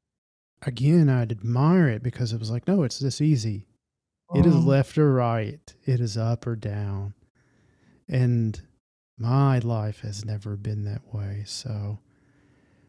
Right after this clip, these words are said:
Speaker 1: and the older I get too, it's like,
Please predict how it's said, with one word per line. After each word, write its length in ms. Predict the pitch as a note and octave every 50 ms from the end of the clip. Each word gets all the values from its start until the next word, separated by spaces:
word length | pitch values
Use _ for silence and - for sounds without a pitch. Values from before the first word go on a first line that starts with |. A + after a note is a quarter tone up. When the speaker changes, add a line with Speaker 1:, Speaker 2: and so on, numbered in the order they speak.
| _ _ _ _ _ _ _ - -
Speaker 1:
and 160 | C#3+ C#3+ C#3
the 80 | C3+ C3+
older 300 | C3+ C3 C3 C3 B2+ B2
I 160 | A#2+ C3 D3+
get 320 | C#3+ C3+ B2+ A#2+ - -
too, 380 | - - E3 E3 C#3+ A#2+ A2 G2+
it's 180 | G2+ - - -
like, 300 | A2 G#2 G#2 B2 -